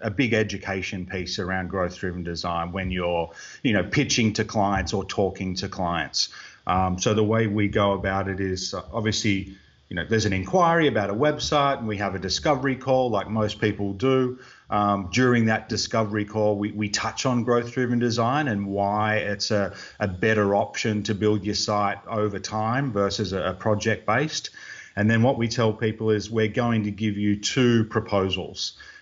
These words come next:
You know, one proposal is going to be traditional project-based and the other proposal is going to be growth-driven design-based. Um, we then jump on a call with them and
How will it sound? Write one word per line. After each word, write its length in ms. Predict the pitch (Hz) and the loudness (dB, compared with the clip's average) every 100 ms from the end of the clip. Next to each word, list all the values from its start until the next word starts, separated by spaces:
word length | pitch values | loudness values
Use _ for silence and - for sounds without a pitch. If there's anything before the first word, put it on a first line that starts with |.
| - | -2
You 60 | |
know, 100 | 104 | 0
one 360 | 104 117 120 113 | 2 2 2 0
proposal 560 | 117 117 113 110 107 107 | -4 0 2 2 0 -4
is 140 | 104 | -4
going 200 | 113 107 | -4 -4
to 40 | |
be 160 | 98 104 | -2 -2
traditional 580 | 104 110 107 101 107 98 | 0 0 0 -2 -2 -4
project-based 960 | 95 113 113 131 - 131 185 196 - - - - | -2 -2 0 -4 -4 -2 -2 -4 -10 -16 -10 -2
and 140 | 110 | 0
the 100 | 110 | 2
other 180 | 110 107 | 2 0
proposal 600 | 104 107 104 101 95 101 | -4 -4 0 0 0 -2
is 120 | 98 | -4
going 240 | - 101 98 | -2 -4 -2
to 60 | |
be 140 | 95 92 | -2 -2
growth-driven 600 | 101 101 - - 98 92 | 2 2 2 -2 -2 0
design-based. 880 | 90 87 87 87 80 65 - - - - - - - | -2 0 -2 -2 -4 -4 -6 -10 -10 -18 -18 -14 -2
Um, 420 | 95 95 92 92 | 2 2 2 0
we 140 | 104 | 2
then 220 | 101 107 98 | 4 4 4
jump 280 | 117 104 | 2 0
on 80 | 107 | 0
a 40 | 101 | -2
call 360 | - 104 107 | 2 4 4
with 220 | 104 101 | 4 2
them 260 | 104 104 104 | 0 0 0
and 320 | 98 95 95 | -2 -4 -8